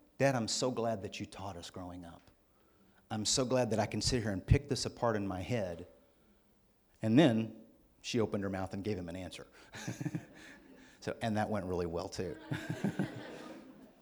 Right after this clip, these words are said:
So,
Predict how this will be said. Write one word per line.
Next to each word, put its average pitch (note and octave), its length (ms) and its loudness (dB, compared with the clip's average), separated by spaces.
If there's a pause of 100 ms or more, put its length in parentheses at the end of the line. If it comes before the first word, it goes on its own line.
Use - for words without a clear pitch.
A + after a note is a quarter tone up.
(2250)
So, C3 380 8